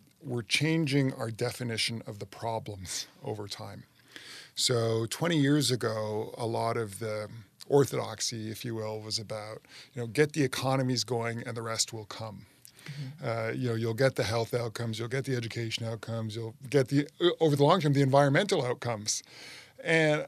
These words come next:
Speaker 1: I think both through the limitations of that approach
Speaker 2: Mm-hmm.
Speaker 1: in being not successful enough, but also in saying, well, there's a lot of things that give you prosperity,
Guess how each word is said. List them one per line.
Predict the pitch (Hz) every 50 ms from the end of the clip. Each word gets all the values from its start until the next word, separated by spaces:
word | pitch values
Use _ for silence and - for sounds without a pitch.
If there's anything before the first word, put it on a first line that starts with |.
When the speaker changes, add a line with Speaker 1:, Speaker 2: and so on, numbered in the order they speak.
| - - _
Speaker 1:
I | - 151 117
think | - - 170 170 165 143
both | - 151 165 160
through | - - 156 143 131
the | 120 120 120 127 120 120 117 117 117 - -
limitations | 135 127 143 147 156 147 - 151 175 196 147 - 170 151 120
of | 127 117
that | 117 113 117 117
approach | 113 - - - 120 113 120 - - - - - - - - - _ _ - -
Speaker 2:
Mm-hmm. | 160 135 135 139 131 - - 151 139
Speaker 1:
in | 123 117 110
being | 110 131 123 120 117 113 113 110 98 - -
not | - 131 127 131 117
successful | - - 123 - - 123 110 - - - 120 117
enough, | 113 123 160 170 147 127 - -
but | - 131 139
also | 139 147 151 143 - 156 151 135 131 131 135
in | 139 135 120 113
saying, | - - 120 123 123 117 120
well, | 143 135 135 135
there's | 139 143 131
a | 147
lot | 151 151 156
of | 165 120
things | 151 156 135 117
that | 139 131 143 120 110 110
give | 127 151 170 180 165
you | 156 139 131 123 113 113 107 - _
prosperity, | - - 123 123 117 - - - 120 123 120 113 117 113 110